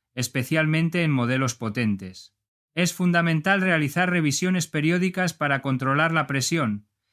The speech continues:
el desgaste interior, la alineación y el dibujo,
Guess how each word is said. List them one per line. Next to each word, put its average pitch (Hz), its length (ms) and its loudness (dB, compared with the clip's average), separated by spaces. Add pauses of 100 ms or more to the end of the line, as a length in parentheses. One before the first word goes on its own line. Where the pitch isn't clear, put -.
(200)
el 123 160 -2
desgaste 123 480 0
interior, 165 600 0 (280)
la 135 200 0
alineación 131 720 2
y 165 80 2
el 139 120 0
dibujo, 135 580 -2